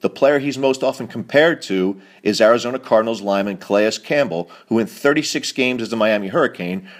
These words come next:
recorded nineteen and a half sacks, thirty-nine tackles for loss, and three forced fumbles.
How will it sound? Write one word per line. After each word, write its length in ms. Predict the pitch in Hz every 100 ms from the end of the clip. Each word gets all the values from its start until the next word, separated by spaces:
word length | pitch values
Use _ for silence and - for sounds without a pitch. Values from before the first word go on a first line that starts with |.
| -
recorded 380 | 117 - 104 98
nineteen 460 | 101 117 127 139
and 100 | 131
a 80 | 117
half 220 | 113 127
sacks, 440 | - 92 85 87 - - -
thirty-nine 560 | _ - 139 156 135 110
tackles 360 | - 104 101 92
for 160 | 110
loss, 440 | 95 85 87 - - _ _
and 160 | 110 113
three 340 | - 95 110
forced 480 | 110 - 101 101 -
fumbles. 580 | - 95 73 73 73 -